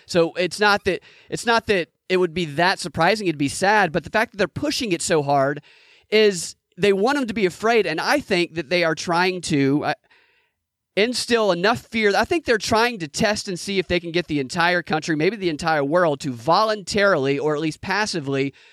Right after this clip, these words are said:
comply with their overlords, like, "They live, obey, obey, obey," without them having to use violence or force. And if they can get an entire world, entire planet to,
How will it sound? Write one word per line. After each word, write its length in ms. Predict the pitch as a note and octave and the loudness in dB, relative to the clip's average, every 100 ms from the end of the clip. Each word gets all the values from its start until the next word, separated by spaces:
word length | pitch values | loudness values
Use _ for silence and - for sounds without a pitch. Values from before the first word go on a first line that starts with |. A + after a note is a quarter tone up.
| _ | _
comply 800 | D#3+ C#3 - F#3+ F#3+ C#3+ C#3+ D#3 _ _ | -6 -6 0 2 4 2 0 -4 _ _
with 400 | - D3+ D3+ C3 | -4 2 2 0
their 200 | C3+ D3 | 0 2
overlords, 580 | D#3+ F#3+ F3+ C3 B2+ B2+ | 2 2 0 0 -2 -2
like, 240 | C3+ B2 B2 | -2 -2 0
"They 220 | D#3 D#3 | 0 2
live, 360 | D#3+ C3+ G#2+ | 0 0 -2
obey, 460 | G2+ B2+ D3 D3+ D3+ | -2 0 2 2 4
obey, 400 | B2+ C3 D3 C#3+ | 2 2 2 2
obey," 580 | B2+ A#2+ F#3 E3 C3 D3 - - | 0 0 0 2 0 -4 -10 -4
without 440 | D#3 E3+ E3+ D#3 | 0 2 2 0
them 220 | D#3 E3+ | -4 -2
having 340 | D#3+ D#3 D3+ D3+ | -2 -2 -2 -6
to 120 | D#3 | -4
use 240 | B2 B2+ A#2+ | -2 -2 0
violence 480 | D#3+ F#3 B2+ B2 | 0 0 -2 -6
or 60 | C#3+ | -4
force. 440 | - A#3+ B2 - - - - | 0 2 0 -4 -12 -18 -4
And 320 | D#3+ E3 D#3 | 0 0 0
if 140 | D#3 | 0
they 100 | F3+ | 0
can 140 | F3 D#3+ | 0 0
get 140 | E3+ | 0
an 80 | D#3 | 0
entire 420 | C3+ F#3+ F#3+ G#3+ | -2 0 2 2
world, 340 | D#3 D#3 D3+ | 2 0 -2
entire 300 | C3+ E3 F3 | -4 -2 0
planet 520 | E3+ - E3+ E3 A#2 - | -2 -4 -2 0 -2 -4
to, 380 | D3 C3 A#2 | -2 0 0